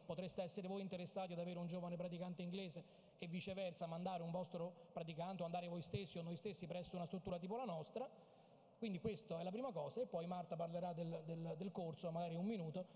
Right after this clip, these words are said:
che abbiamo organizzato per aiga l'otto dicembre, giornata assolutamente strategica. Magari Isabella poi se ne vuoi parlare tu un attimo, forse meglio.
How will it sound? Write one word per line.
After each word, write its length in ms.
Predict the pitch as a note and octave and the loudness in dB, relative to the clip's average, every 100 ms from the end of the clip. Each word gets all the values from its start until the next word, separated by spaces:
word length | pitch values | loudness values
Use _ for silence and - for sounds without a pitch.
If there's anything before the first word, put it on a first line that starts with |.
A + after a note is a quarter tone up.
| - | -10
che 80 | - | -4
abbiamo 220 | F3 G#3 | 0 2
organizzato 640 | F3+ F3 F3 F3 F#3 D#3+ D#3+ - | 2 2 0 2 2 2 -2 -2
per 220 | A#3+ F3+ - | -2 -2 -4
aiga 440 | F#3 E3 F#3 A#3 B3 - - | -2 -2 0 -2 -4 -14 -4
l'otto 320 | G3 G#3+ F3 | 2 2 2
dicembre, 640 | E3+ F3 F#3+ E3 D#3+ E3 E3+ | 0 2 0 0 -2 -2 -2
giornata 580 | E3 F3+ G3+ F#3 D#3+ D#3 - - - | -2 0 0 0 -2 -4 -8 -18 -6
assolutamente 680 | F3+ - F#3+ F#3+ G3+ F#3+ F3+ | -4 -2 0 2 2 0 0
strategica. 540 | - F#3+ F3+ D#3+ D#3+ | 0 0 0 -2 0
Magari 240 | E3+ F#3 E3+ | 2 2 4
Isabella 380 | F3 F3 E3+ D#3+ | 2 4 2 2
poi 160 | F3 | 0
se 80 | E3+ | 0
ne 100 | E3+ | -2
vuoi 200 | F3 E3+ | -2 -4
parlare 340 | E3+ E3+ F3+ | -4 -4 -4
tu 80 | F3+ | -2
un 60 | G3 | -2
attimo, 220 | E3+ E3+ | 0 0
forse 260 | G3 G3+ A3+ | 0 0 0
meglio. 280 | D3 C#3 | -2 -6